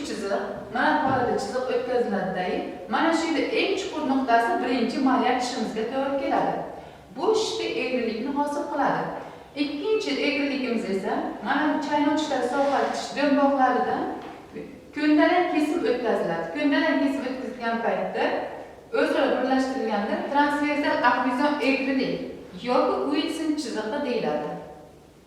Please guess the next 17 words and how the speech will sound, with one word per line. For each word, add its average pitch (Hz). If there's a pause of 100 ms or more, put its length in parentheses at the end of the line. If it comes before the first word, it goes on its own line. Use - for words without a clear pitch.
(1200)
Mana 285
bu 294
yerda 214
birinchi 269
ko'rishda 240
egriligini 269
ko'rishimiz 226
mumkin. 277
A, 240 (100)
mana 247 (140)
tasvirda 226 (440)
Uilson 349 (100)
egri-, 254 (100)
egriliklarini 220
ko'rishimiz 247
mumkin. 277
Moliya 226